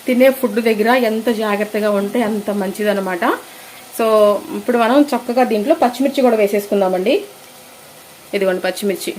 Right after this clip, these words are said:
మీకు ఘాటు ఎక్కువ కావాలనుకుంటే ఇంకో రెండు పచ్చిమిర్చి కూడా యాడ్ చేసుకోవచ్చు. ఇది నేను ఏ మసాలా యూజ్ చేయట్లేదండి, ఏ మసాలా యూజ్ చేయకుండా just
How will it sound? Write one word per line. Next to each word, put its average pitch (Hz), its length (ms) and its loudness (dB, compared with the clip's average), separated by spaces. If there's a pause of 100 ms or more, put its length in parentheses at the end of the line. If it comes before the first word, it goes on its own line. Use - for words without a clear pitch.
మీకు 208 500 -2
ఘాటు 214 240 2
ఎక్కువ 233 200 0
కావాలనుకుంటే 214 640 2
ఇంకో 294 200 6
రెండు 233 200 4
పచ్చిమిర్చి 214 420 0
కూడా 214 140 2
యాడ్ 190 280 2
చేసుకోవచ్చు. 202 600 2 (800)
ఇది 247 140 4
నేను 269 160 6
ఏ 302 400 6
మసాలా 302 600 6
యూజ్ 294 360 6
చేయట్లేదండి, 208 520 4
ఏ 269 340 6
మసాలా 262 420 0
యూజ్ 240 340 0
చేయకుండా 226 380 2
just 214 320 -2